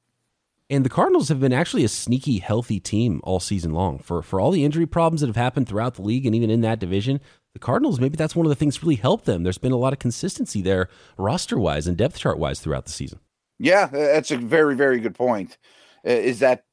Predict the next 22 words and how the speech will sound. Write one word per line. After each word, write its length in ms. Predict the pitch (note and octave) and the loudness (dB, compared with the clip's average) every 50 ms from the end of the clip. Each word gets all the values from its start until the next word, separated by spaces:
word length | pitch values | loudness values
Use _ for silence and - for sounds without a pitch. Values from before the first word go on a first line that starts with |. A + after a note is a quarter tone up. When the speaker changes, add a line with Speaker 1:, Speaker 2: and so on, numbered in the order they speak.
| _ _ | _ _
Speaker 2:
gonna 160 | - D3+ C#3+ - | -2 -2 -2 -2
keep 240 | - F3+ D#3+ - | -2 -4 -2 0
up 160 | D#3+ D#3 - - | 0 0 0 -2
for 80 | D#3+ | -4
the 100 | C#3+ D3 | -4 -2
year, 340 | C#3+ D3+ D#3+ E3+ F3 F3 D#3 | 0 2 2 4 4 4 2
and 100 | C3 B2+ | 2 0
it's 160 | C3+ - - | -2 -4 -2
their 240 | - D3 C#3+ C3+ C3+ | 0 2 2 2 2
year, 460 | B2 B2+ C#3 D#3 E3+ F3 F3 E3 C#3 | 0 0 0 0 2 2 2 0 0
and 140 | A#2+ A2 A2 | 0 0 -2
we've 120 | A2+ G#2 | 0 2
often 260 | B2 B2+ B2+ - A#2+ - | 2 2 2 0 -2 0
talked 220 | C#3 C3 C3+ - | 2 2 2 0
about 140 | C3+ A#2+ - | -2 -4 -4
the 80 | A#2 | -4
war 200 | A2+ A2+ B2 B2+ | -2 0 2 2
of 60 | A#2+ A2+ | 2 0
attrition 380 | A2 - D3 C#3 C#3+ - D#3+ | -2 -4 -4 -4 -2 -4 -4
in 60 | D#3 | -4
this 240 | D3+ D3 C#3+ - - | -4 -6 -6 -8 -6
league? 400 | D3 D#3+ D#3+ D#3+ D#3+ D3 C#3 - | -2 0 0 2 0 0 -4 -10